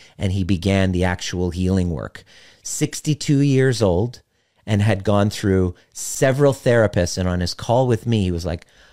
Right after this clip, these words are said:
first call with me, he goes, "I don't know. I spent four or five different therapists talking about that same event that happened when I was a child with my mother. This feels totally different." And he's now been able to completely transform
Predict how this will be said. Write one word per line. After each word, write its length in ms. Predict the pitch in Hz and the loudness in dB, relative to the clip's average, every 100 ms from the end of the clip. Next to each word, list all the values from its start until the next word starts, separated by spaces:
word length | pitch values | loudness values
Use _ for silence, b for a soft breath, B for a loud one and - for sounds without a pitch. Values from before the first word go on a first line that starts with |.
| b b b | b b b
first 300 | - 131 139 | -2 0 0
call 240 | - 123 120 | 0 2 4
with 140 | 113 | 2
me, 100 | 104 | 2
he 40 | 92 | 0
goes, 180 | 90 - | -2 -2
"I 100 | 98 | -2
don't 140 | 104 107 | 0 0
know. 100 | 95 | -2
I 140 | 90 - - | -4 -8 -16
spent 480 | - 107 107 - - _ | -8 -8 -8 -14 -20 _
four 340 | _ - 127 127 | _ -2 2 2
or 60 | |
five 400 | 107 - 107 110 | 0 -2 0 0
different 280 | 107 - 101 | -2 -4 -4
therapists 520 | 104 101 95 85 - B B _ | 0 0 0 -4 -8 B B _
talking 360 | - 101 - 98 | -4 -2 0 0
about 240 | 92 87 | 0 0
that 200 | 87 85 | -2 -4
same 420 | - - 107 113 | -6 -2 0 2
event 320 | 107 101 101 98 | 2 0 0 -2
that 140 | 90 | -2
happened 340 | 92 87 92 | -2 -2 -2
when 80 | 87 | -2
I 80 | 87 | -2
was 100 | 85 | -4
a 80 | 82 | -6
child 300 | - 92 90 | -2 -2 -2
with 140 | 87 | -4
my 120 | 85 | -4
mother. 400 | 90 92 85 82 B B B B _ | -2 -2 -2 -6 B B B B _
This 200 | 95 92 | -6 -6
feels 380 | - 95 87 - | -2 0 0 -4
totally 500 | - - 98 98 92 | -6 -2 0 2 0
different." 460 | 82 95 - 78 - B B B - | 0 -2 -2 -6 -8 B B B -4
And 120 | 95 | -2
he's 240 | 95 101 | 0 0
now 300 | 101 110 107 | 2 2 2
been 160 | 90 95 | 2 2
able 260 | 92 87 90 | 2 0 -4
to 220 | - 87 | -4 -6
completely 760 | - 90 85 - 110 104 110 95 | -4 -6 -6 -4 -2 -2 -2 -4
transform 760 | - 92 90 - 110 104 | -2 -4 -4 -4 -2 0